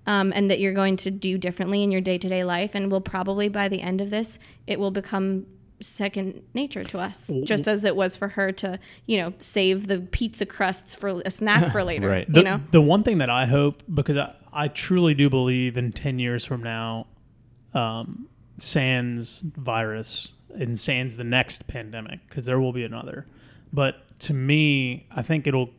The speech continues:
Speaker 2: more or less go back to normal. However, I hope that we're more prepared the next time.
Speaker 3: Right.
Speaker 2: You know, that to me, like, I hope we don't never forget, right? Like, so it's like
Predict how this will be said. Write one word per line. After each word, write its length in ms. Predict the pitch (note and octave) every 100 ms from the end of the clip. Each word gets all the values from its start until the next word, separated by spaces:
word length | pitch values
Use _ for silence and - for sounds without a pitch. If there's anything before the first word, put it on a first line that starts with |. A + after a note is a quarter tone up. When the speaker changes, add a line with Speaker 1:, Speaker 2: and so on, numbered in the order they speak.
| _ _
Speaker 2:
more 320 | E3 C#3 C#3
or 40 | B2+
less 220 | B2 C3
go 120 | - C#3+
back 200 | D3 -
to 100 | D3+
normal. 440 | D3+ E3 F3 G3 - _
However, 600 | - D3 C#3 C3 C3 - - - - - - _ _ _ _ - _ _ -
I 80 | B2+
hope 200 | E3 F3
that 120 | D#3+
we're 120 | C3
more 180 | C3 C3
prepared 580 | - B2 B2+ B2 A#2+ A#2+
the 60 |
next 260 | A#2+ A#2 -
time. 300 | - - - - G#2
Speaker 3:
Right. 280 | F2+ D#2+ - -
Speaker 2:
You 120 | D3 C3
know, 180 | B2 B2+ -
that 320 | D3 E3+ -
to 100 | E3
me, 260 | D3 E3+ E3
like, 180 | C#3 C3+
I 60 |
hope 140 | D3+ E3
we 80 |
don't 200 | D3+ D3 - - - - _
never 320 | D3+ E3+ F#3
forget, 540 | D3+ D#3 B2 B2 A2 -
right? 280 | C3+ B2+ C#3
Like, 200 | C3 B2+
so 180 | D#3+
it's 140 | C#3 -
like 240 | C3+ C3+